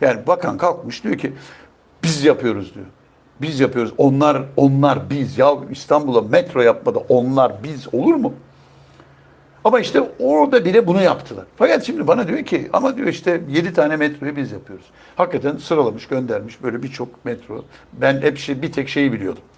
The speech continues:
Yani Gayrettepe, e, ha-, yeni havaalanı. Hayır, böyle bir sürü yerde. Peki niye? Efendim, İstanbul Büyükşehir Belediyesi yapamıyor. Peki niye yapamıyor? Yapamıyor.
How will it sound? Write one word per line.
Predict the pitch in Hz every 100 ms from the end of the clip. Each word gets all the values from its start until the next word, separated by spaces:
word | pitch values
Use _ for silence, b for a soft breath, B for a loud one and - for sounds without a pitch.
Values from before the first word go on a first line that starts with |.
| -
Yani | 98 90 B B _
Gayrettepe, | 127 127 120 - - 147 - - _ - - -
e, | 107
ha-, | 113 -
yeni | 123
havaalanı. | 117 107 101 95 95 - - B -
Hayır, | 190 139
böyle | 120 123
bir | 180
sürü | - 143
yerde. | 170 131 -
Peki | 147 151 127
niye? | 165 208 302 - B B B
Efendim, | 180 214 190
İstanbul | 185 220 208
Büyükşehir | 202 202 185 165
Belediyesi | 165 160 160
yapamıyor. | 170 156 156 117 98
Peki | 165 175
niye | 214 277
yapamıyor? | 294 147 135 147 - - b b b _ _ _ _ _
Yapamıyor. | 214 - 120 95